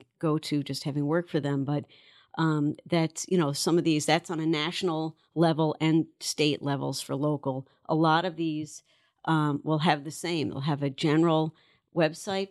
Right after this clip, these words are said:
but how to get in touch more specifically. And, um,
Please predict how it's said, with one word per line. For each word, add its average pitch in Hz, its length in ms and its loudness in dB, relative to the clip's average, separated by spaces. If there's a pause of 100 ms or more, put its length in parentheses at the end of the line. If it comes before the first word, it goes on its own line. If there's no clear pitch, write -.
but 147 180 -10
how 156 160 -8
to 147 100 -2
get 147 180 -2
in 139 100 -4
touch - 300 -4
more 139 180 -2
specifically. 190 1000 -2
And, 139 320 2
um, 139 420 0